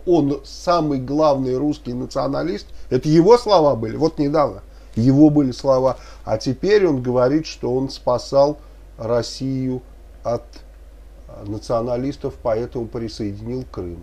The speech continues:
А Крым он от кого спасал? То есть вот он такой спасатель, такой Чип и Дейл в одном лице. А может, не надо никого спасать?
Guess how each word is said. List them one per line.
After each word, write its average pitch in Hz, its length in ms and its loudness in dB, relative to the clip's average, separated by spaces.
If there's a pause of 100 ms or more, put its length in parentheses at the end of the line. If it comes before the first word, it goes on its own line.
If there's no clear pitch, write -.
(140)
А 151 120 2
Крым 120 400 -2
он 113 160 -4
от 110 120 -10
кого 110 320 -4
спасал? 110 560 -12 (800)
То 117 60 -4
есть - 100 -8
вот 139 180 -8
он 147 160 -2
такой 156 380 -4
спасатель, 156 640 -2
такой 123 340 -6
Чип - 300 -8
и 139 60 -2
Дейл 143 340 0
в 120 80 -4
одном 117 400 -6
лице. 123 300 -10
А - 20 -6
может, 117 300 -14
не 131 100 -6
надо 139 260 -2
никого 113 380 -6
спасать? - 540 -12